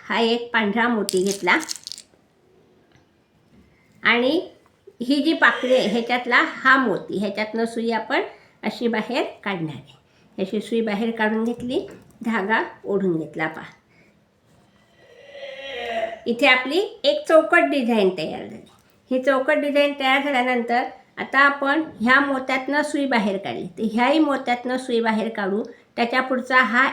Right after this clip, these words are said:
एक पांढरा मोती, ह्याच्यातनं सुई बाहेर काढली. आता आपल्याला ही पाकळी परत जॉईन करायची.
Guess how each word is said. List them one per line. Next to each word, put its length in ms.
एक 320
पांढरा 360
मोती, 460
ह्याच्यातनं 460
सुई 220
बाहेर 320
काढली. 380
आता 200
आपल्याला 400
ही 180
पाकळी 360
परत 340
जॉईन 260
करायची. 540